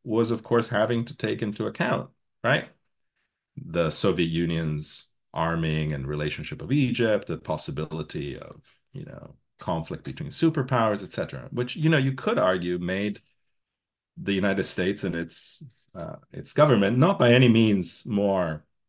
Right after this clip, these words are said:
moral <laughs> or, or anything like that, but just more intelligent, right? Or more strategic.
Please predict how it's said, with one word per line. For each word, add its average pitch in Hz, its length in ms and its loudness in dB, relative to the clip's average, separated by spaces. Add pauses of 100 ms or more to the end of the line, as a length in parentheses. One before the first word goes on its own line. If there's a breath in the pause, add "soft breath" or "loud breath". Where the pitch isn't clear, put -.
(220)
moral 131 920 6 (260)
<laughs> - 260 -6
or, 90 360 -2
or 107 200 4
anything 104 260 0
like 90 180 -2
that, - 280 2
but 104 100 -2
just 131 120 4
more 156 140 8
intelligent, 131 640 0
right? 98 280 -10
Or 98 120 -6
more 127 220 2
strategic. - 880 -6